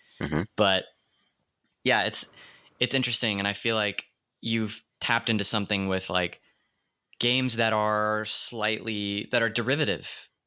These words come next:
Speaker 2: And all games are derivative in some fashion. They're, they're amalgamations of the games that came before them and, and all, all things like that. But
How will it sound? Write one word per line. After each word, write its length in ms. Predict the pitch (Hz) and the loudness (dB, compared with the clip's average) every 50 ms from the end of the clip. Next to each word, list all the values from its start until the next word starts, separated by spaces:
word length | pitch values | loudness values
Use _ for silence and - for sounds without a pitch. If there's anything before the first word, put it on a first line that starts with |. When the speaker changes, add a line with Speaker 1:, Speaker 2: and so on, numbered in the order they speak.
| _ _ _ _ _ - | _ _ _ _ _ -4
Speaker 2:
And 120 | 165 180 | -2 -2
all 320 | 175 165 180 180 180 160 160 | 0 0 0 2 2 2 0
games 240 | 147 147 143 139 127 | 0 0 0 0 0
are 100 | 127 117 | 0 0
derivative 360 | 113 113 113 107 110 104 101 | 0 0 0 0 0 -2 -2
in 120 | 104 98 | -2 -2
some 200 | 95 - 110 104 | -2 -2 -2 -2
fashion. 500 | - - 110 101 101 - - 104 98 98 | 0 0 0 2 2 0 0 0 0 0
They're, 280 | 95 95 92 92 92 87 | 2 2 2 2 0 0
they're 200 | - 98 98 95 | 0 0 2 2
amalgamations 680 | 95 95 92 92 90 92 92 95 92 - - 95 87 95 | 2 2 0 0 0 0 0 0 0 0 -2 -2 -2 -4
of 120 | 92 85 | -6 -6
the 160 | 92 92 92 | -4 -4 -2
games 280 | 85 92 92 90 90 82 | 2 2 2 2 2 0
that 140 | 90 - - | -2 -2 0
came 180 | 98 92 92 | 0 2 2
before 320 | 90 87 - - - 95 92 | 0 -2 -2 0 0 2 2
them 380 | 87 95 92 92 92 90 87 - | 4 2 2 2 2 0 0 0
and, 300 | - - 90 90 90 - | 0 2 2 2 2 2
and 140 | - 101 98 | 2 2 2
all, 200 | 98 95 95 95 - | 2 2 2 0 0
all 200 | 101 98 95 92 | 0 0 0 0
things 260 | - 95 90 90 87 | 2 0 0 0 0
like 160 | - - - | -2 -2 0
that. 180 | - 98 - - - _ - - - - - - - _ _ _ _ _ _ _ | 0 0 0 -2 -6 _ -20 -20 -20 -20 -20 -20 -20 _ _ _ _ _ _ _
But 360 | - 107 101 98 98 98 - | 2 4 4 6 4 2 0